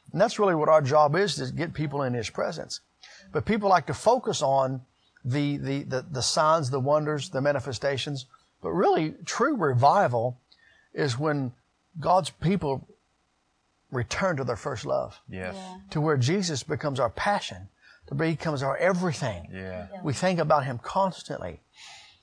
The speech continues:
Speaker 1: And so my wife and I, so we're, we, we are, we come back in from, from, from one of the trips, and we're in Kentucky. So Rodney says, "I'm going to Daytona Beach."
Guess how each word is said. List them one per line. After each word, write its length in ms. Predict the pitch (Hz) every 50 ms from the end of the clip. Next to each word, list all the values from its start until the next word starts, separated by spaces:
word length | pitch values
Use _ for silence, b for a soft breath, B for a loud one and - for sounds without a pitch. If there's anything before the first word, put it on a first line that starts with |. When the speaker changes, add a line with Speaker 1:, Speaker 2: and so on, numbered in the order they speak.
| B -
Speaker 1:
And 460 | - 165 160 160 160 160 160 143 - 143 - _ _ _ _ _ _ _ _ _ _ _ _ _ _ _ _ - -
so 220 | - - 185 165
my 200 | 160 156 165 185
wife 340 | 185 151 160 208 262 226 -
and 100 | 170 147
I, 100 | 143 151
so 220 | 143 - - 170 156
we're, 240 | 156 196 214 - B B B B B B B B - 440 _ _ _ _
we, 280 | - 170 165 196 214 170
we 200 | 160 180 214 220
are, 180 | 208 180 156 151
we 120 | 156 151
come 220 | 135 - 214 214 196
back 220 | 190 180 175 - -
in 180 | - 170 165 - _ _
from, 520 | - - - 160 151 147 147 - - 151
from, 280 | - 170 156 156 151 143 - - - - - _ _ _ _ - _ _ _ _ _ - _ _ _ - - _
from 180 | - 151 151 151
one 140 | 151 151
of 100 | 143 135
the 60 | 131 127
trips, 480 | - - 143 131 127 - - - - - -
and 140 | 160 135 139
we're 100 | 151 165
in 80 | 165 143
Kentucky. 400 | - 123 - 147 131 127 143 131
So 140 | - 151
Rodney 280 | 147 147 151 160 147 135
says, 200 | 127 - 139 120
"I'm 120 | 131 131 131
going 160 | 139 143 139
to 60 | 131 127
Daytona 340 | 131 131 120 127 123 117
Beach." 340 | 110 156 170 131 - - -